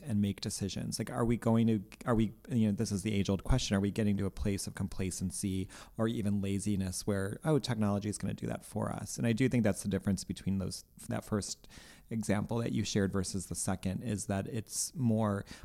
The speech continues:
providing you the tools and the ability to enhance your interactivity and your decision making versus the second, which does seem to me to become more of a authority figure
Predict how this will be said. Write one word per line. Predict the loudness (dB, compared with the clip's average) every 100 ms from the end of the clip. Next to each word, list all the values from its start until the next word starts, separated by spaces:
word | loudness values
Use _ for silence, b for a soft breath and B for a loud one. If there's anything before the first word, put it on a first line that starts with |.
| 10
providing | 10 10 6 6
you | 6 4
the | 2
tools | 6 6 6 4 2 0 -4
and | -2 2 2
the | 0 0
ability | 0 0 2 0
to | -2 -4
enhance | -4 0 2 2 -2 -8 -8
your | -2 0 2 0 -2 -6 -12 b b b b _ -20 -14 -2
interactivity | 0 0 -4 -4 -2 2 2 2
and | 2 2
your | 2 0 0
decision | -4 -4 -2 0
making | 0 -2 -2
versus | 0 0 -2 -4 -6
the | -6
second, | -2 -2 0 0
which | 0 -2 2
does | 2 2 0
seem | 0 0
to | 0
me | 2 4 6 6 2 0 B B B -20 -20 -6
to | 0
become | 4 4 4 2 4
more | 6 6 4 2
of | 0 -2 -4 -10 -4
a | -2 0 0 0
authority | -2 2 6 6 6 2 -6 -6 -8
figure | -2 -2 0 -6 -8